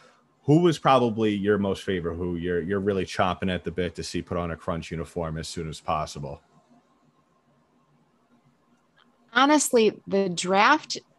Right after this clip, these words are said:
Speaker 2: is not something I tend to pay too
Speaker 1: <laughs>
Speaker 2: much attention to, just because it, it is a couple years before we usually see these guys in
Speaker 1: Right.
Speaker 2: the A H L, if they hit the A H L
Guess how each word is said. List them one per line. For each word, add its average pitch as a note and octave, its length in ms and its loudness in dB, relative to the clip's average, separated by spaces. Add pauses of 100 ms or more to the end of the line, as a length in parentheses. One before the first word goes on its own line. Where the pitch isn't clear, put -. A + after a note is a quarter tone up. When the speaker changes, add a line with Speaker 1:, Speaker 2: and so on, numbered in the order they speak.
Speaker 2:
is F#3 240 0
not F3+ 320 2
something F3 340 0
I E3 80 2
tend D#3+ 300 0
to D3+ 60 -2
pay D3+ 340 -4
too - 420 0
Speaker 1:
<laughs> A#3 120 6
Speaker 2:
much B3 140 4
attention A#3+ 640 -2
to, A#3+ 320 0
just F3 420 -2
because E3 760 4
it, E3 180 2
it F#3+ 160 8
is F#3 160 6
a F#3 40 4
couple F3+ 320 0
years F3 300 0
before D#3+ 260 -4
we D#3+ 120 -2
usually D3+ 380 -2
see D#3 200 -4
these D3+ 220 -2
guys D#3 320 6
in - 80 4
Speaker 1:
Right. D3+ 60 2
Speaker 2:
the B2 60 -2
A D#3 40 0 (140)
H D#3 140 -2
L, D3+ 240 4
if E3 220 4
they D#3 160 2
hit D3+ 220 -6
the D3 160 -6
A D3+ 180 0
H C#3+ 180 0
L D3 360 0